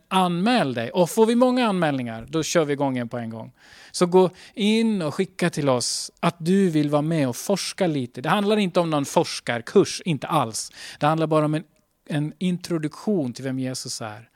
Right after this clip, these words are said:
Där du med frågor och funderingar,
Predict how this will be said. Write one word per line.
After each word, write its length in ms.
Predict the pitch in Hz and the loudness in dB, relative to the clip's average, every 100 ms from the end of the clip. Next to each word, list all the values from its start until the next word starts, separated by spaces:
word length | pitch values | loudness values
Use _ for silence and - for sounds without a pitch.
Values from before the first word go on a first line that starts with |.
| _ _ - - | _ _ -20 -4
Där 100 | 139 | -2
du 220 | 139 175 | 4 4
med 300 | 156 139 120 - - | 4 2 0 -4 -10
frågor 460 | - 196 190 185 175 | 2 4 4 4 0
och 80 | |
funderingar, 720 | - 151 156 151 135 117 110 | 0 0 2 2 0 -4 -10